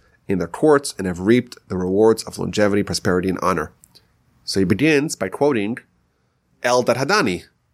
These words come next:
which was the first one to show, after thousands of years of, of incommunicado, this guy shows up, Eldad Hadani. And Rabbi Yisrael Mishklov, he's clearly of the belief that this guy was legit. And then he quotes some other episodes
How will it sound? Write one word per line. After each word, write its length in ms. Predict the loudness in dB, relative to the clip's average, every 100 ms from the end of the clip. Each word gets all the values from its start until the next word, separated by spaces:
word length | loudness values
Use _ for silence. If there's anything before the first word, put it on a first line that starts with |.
| _ _ _ _ _ -12
which 200 | -8 -6
was 120 | -6
the 80 | -6
first 340 | -2 0 0
one 160 | 0 0
to 80 | 0
show, 580 | 0 2 4 4 2 -4 _
after 260 | -4 -2 0
thousands 380 | 2 2 4 2
of 100 | 2
years 320 | 2 2 2
of, 220 | 0 -2 -8 _ _ -6
of 160 | -4 -2
incommunicado, 1040 | 0 0 0 0 0 2 2 2 0 -4 _ _ _ _ _ _ _ _ _
this 160 | -4 0
guy 140 | 0
shows 260 | 2 2 2
up, 160 | 0
Eldad 280 | -2 -2 -2
Hadani. 380 | 0 0 -2 -8 _ -2
And 240 | 2 4
Rabbi 400 | 4 4 2 2
Yisrael 360 | 0 -2 0 0
Mishklov, 720 | 0 -2 0 2 2 2 -2 -20 -20 _
he's 300 | -8 -2 -2
clearly 640 | -2 0 0 2 2 0 -4
of 140 | -8 -6
the 60 |
belief 280 | -2 0 0
that 100 | 0
this 280 | -2 -2 -4
guy 280 | -4 -2 -2
was 280 | -4 -4 -4
legit. 540 | 0 0 0 -4 -16 -16 _ _ _ _ -12
And 120 | -2
then 80 | 0
he 60 | 2
quotes 260 | 2 0
some 100 | 2
other 140 | 2 2
episodes 840 | 0 0 0 2 0 -2 -4 -6